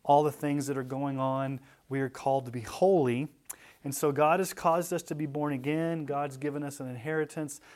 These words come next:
God has called us to live out our Christianity in a way that is godly. And so now he's going to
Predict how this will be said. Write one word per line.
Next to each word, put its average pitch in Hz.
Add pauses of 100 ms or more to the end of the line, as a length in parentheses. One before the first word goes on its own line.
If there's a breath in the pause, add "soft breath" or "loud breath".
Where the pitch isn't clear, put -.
(200 loud breath)
God 143
has 139
called 156
us 147
to 131
live 143 (160)
out 147 (320 loud breath)
our 143
Christianity 139 (380 loud breath)
in 131
a 123
way 135
that 127
is 123 (140)
godly. 156 (640 loud breath)
And 135
so 160
now 170
he's 185
going 180
to 131